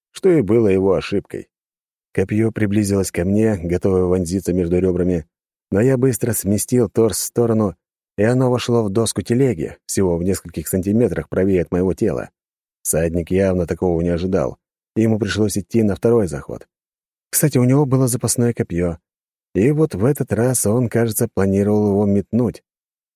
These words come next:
Не теряя времени, я рывком вытащил копье из телеги и забрался на крышу фургона, опережая своего противника.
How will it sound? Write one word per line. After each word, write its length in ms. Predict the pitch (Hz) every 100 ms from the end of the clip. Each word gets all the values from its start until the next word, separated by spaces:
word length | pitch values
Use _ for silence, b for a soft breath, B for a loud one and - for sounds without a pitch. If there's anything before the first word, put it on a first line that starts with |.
| -
Не 100 | 82
теряя 320 | 92 92 90
времени, 360 | 92 101 101
я 260 | 95 107 113
рывком 400 | 101 - 117 104
вытащил 320 | 104 95 95
копье 320 | 85 82 107
из 100 | 98
телеги 500 | - 85 101 101 90 - _ _ _
и 100 | 120
забрался 460 | 120 120 123 120 113
на 120 | 110
крышу 280 | 117 113 -
фургона, 540 | - 110 131 131 90
опережая 460 | 76 - 87 90 80
своего 360 | 82 85 82
противника. 720 | 80 98 92 104 65 - -